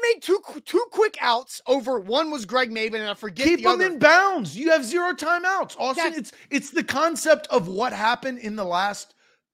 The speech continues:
Speaker 2: minutes. Let's move forward 'cause
Speaker 1: Better
Speaker 2: we, we need to
Speaker 1: players
Speaker 2: go.
Speaker 1: made plays over Titans' worser players.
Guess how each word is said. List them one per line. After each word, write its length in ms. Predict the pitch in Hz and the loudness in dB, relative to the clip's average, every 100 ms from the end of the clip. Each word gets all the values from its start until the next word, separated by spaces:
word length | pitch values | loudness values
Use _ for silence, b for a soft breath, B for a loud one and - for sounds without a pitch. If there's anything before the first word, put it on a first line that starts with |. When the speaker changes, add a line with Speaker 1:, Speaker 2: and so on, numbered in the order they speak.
| 139 _ _ _ _ 175 131 151 | -20 _ _ _ _ -16 -10 -6
Speaker 2:
minutes. 640 | 160 202 110 - - - _ _ _ _ _ _ - | -2 -2 -4 -12 -16 -16 _ _ _ _ _ _ -12
Let's 220 | - 208 196 | -6 -6 -2
move 220 | 240 190 | -4 -4
forward 420 | 214 208 156 127 | 0 0 0 -2
'cause 100 | 147 | 0
Speaker 1:
Better 200 | 262 320 | 2 2
Speaker 2:
we, 60 | 349 | -2
we 20 | |
need 80 | - | -2
to 40 | |
Speaker 1:
players 400 | 285 285 285 233 | 2 2 2 -2
Speaker 2:
go. 100 | 190 | -2
Speaker 1:
made 260 | 240 247 - | -2 -2 -6
plays 500 | 254 262 226 214 - | -2 0 0 -4 0
over 320 | 233 254 226 | 2 2 -2
Titans' 500 | 233 - 262 254 214 | -6 -4 -4 -4 -10
worser 400 | 180 226 240 233 | -2 0 0 -6
players. 580 | 208 - 190 151 98 - | -12 -8 -8 -8 -16 -20